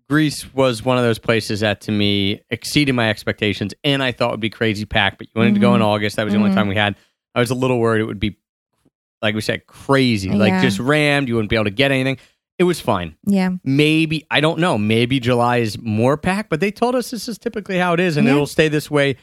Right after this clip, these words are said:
Speaker 1: through early September
Speaker 2: Yeah,
Speaker 1: because
Speaker 2: and we
Speaker 1: we took
Speaker 2: actually,
Speaker 1: the last
Speaker 2: we
Speaker 1: plane
Speaker 2: did,
Speaker 1: out.
Speaker 2: yeah, because we were there, like, the very end of August and the first week of September, and that's a really nice time to go because it was still gorgeous weather, absolutely beautiful. You could swim, you could,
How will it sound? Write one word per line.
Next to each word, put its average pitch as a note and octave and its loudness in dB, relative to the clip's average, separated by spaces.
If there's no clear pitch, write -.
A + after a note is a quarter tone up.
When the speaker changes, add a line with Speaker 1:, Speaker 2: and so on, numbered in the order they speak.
Speaker 1:
through D#3 2
early C#3+ 2
September D3 0
Speaker 2:
Yeah, - 2
Speaker 1:
because - 4
Speaker 2:
and D3+ 4
we G4 4
Speaker 1:
we G4 6
took G4 4
Speaker 2:
actually, E3 2
Speaker 1:
the C3+ 6
last D3 4
Speaker 2:
we - -6
Speaker 1:
plane G#3 4
Speaker 2:
did, F#3+ 2
Speaker 1:
out. A2 4
Speaker 2:
yeah, F#3 4
because B3 0
we C#4 2
were C#4 2
there, B3+ 2
like, A#3 0
the A3 2
very A3+ 2
end G#3 2
of G3+ 4
August F#3+ 2
and G3+ 0
the G3 2
first F3+ -2
week E3+ -2
of E3 -6
September, D#3+ 0
and G3+ 2
that's F#4 2
a G#4 6
really D#4 4
nice A#3 2
time A3 2
to A3 2
go A3 2
because G#3 2
it G3 4
was F#3+ -2
still G#3 2
gorgeous F#3 0
weather, E3+ 2
absolutely F#3+ 0
beautiful. A#3 2
You F#3 -2
could - -20
swim, A#3 0
you G3+ 0
could, F#3+ 2